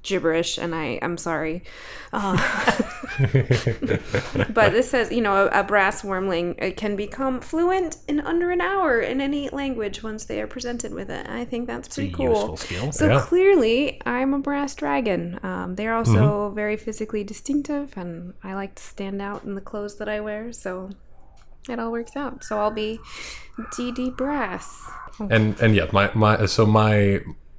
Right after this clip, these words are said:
Speaker 3: my call tag is gonna be, uh, D D Crystal. So
Speaker 1: Perfect.
Speaker 3: Yep.
Speaker 2: Yeah.
Speaker 1: Perfect. So then we can sign our posts on Instagram and Twitter, and you can know who you're talking to. And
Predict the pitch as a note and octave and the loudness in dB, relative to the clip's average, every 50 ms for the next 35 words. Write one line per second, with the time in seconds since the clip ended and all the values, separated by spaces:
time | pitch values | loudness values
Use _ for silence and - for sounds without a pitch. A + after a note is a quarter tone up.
0 | - - G#2+ A2+ G#2+ G2+ - - G2+ F#2+ F#2 - - G2+ F#2+ F#2 E2+ F2+ E2 - | -4 2 6 6 8 6 6 6 6 6 6 6 6 6 6 6 4 2 0 -2
1 | - E2+ E2+ E2 E2 E2 E2 E2 E2 D#2+ D#2+ D#2+ D#2+ E2 D#2+ D#2 D#2+ D#2+ E2 E2 | -2 -2 -2 -2 -2 -2 0 0 2 2 2 2 2 2 2 0 0 -2 -2 -2
2 | F2+ E2+ D#2+ D#2+ D#2+ D2+ - - - - - - - - - - - - - - | -4 -2 -2 -4 -4 -6 -6 -8 -8 -8 -8 -8 -10 -10 -12 -14 -14 -14 -16 -16
3 | - - - - E4+ G4 F#4+ - F#3+ - - - - - - A3+ G3 G3+ G#3+ C#3 | -18 -16 -4 0 0 0 2 0 -4 -6 -8 -10 -16 -8 0 2 2 2 2 -2
4 | - - - - - - - B3+ C4 D4 C#4+ - F3+ F3+ - - - A3+ A3 G#3+ | -6 -8 -12 -18 -18 -8 -4 -2 -2 -2 -2 -4 -6 -6 -4 0 0 2 2 2
5 | A3+ A3+ A3+ A3 A3+ A#3 - A3 G#3 - - A3+ A3 G#3+ G#3+ G#3+ G#3 G3+ G3+ G3+ | 0 0 0 0 0 -2 -2 -4 -6 -6 -6 -6 -6 -6 -6 -6 -6 -6 -8 -8
6 | G3+ G#3 G#3 - - - A#3 - - - - - - - B3 C#4 C#4+ C#4 - B3 | -10 -14 -16 -18 -18 -16 -16 -16 -16 -18 -20 -14 -6 -4 -2 -2 -2 -2 -2 0
7 | B3 C4 D#4+ F4 E4+ - - - D#4+ D#4+ D#4+ D#4 D#4 D4+ - - E4 D#4 D#4 D#4 | 2 2 2 0 0 -4 -6 -6 -4 -2 0 0 -2 -2 -2 -2 -2 0 0 0
8 | D4+ D4+ C#4 A#3 A3+ A3+ A3+ - A#3 A#3 A3+ A3 A3 A#3 A3+ A3+ A#3 A#3+ A#3+ A#3+ | 0 0 0 -2 -2 -4 -6 -6 -4 -4 -4 -2 -2 -2 -4 -4 -2 -2 -4 -4
9 | A#3+ - A#3+ A#3 A#3+ B3+ A#3+ A#3+ A#3+ A#3+ B3 A#3 G3 D#3+ D#3+ E3 F3 | -4 -4 -6 -6 -6 -6 -6 -6 -4 -4 -4 -4 -4 -4 -4 -8 -10